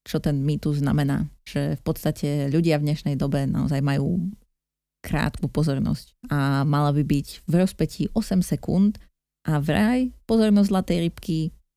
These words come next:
má deväť sekúnd. Takže sme na tom horšie ako zlatá rybka. Teda tak hovorí mýtus, ale či je to naozaj pravda,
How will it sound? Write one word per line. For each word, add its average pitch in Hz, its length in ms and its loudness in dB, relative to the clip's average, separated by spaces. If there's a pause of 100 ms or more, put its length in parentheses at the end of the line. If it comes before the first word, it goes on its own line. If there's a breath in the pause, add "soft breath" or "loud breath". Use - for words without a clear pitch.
(140)
má 143 240 2
deväť 160 560 0
sekúnd. - 320 -8 (240)
Takže 151 240 -2
sme 160 160 0
na 143 80 -4
tom 147 160 0
horšie 160 480 -2
ako 160 160 -2
zlatá 151 240 -2
rybka. - 320 -4
Teda 147 240 0
tak - 240 -6
hovorí 151 320 0
mýtus, 185 400 0
ale - 160 -6
či - 160 -8
je - 80 -4
to 143 80 -2
naozaj 170 400 0
pravda, 170 480 -2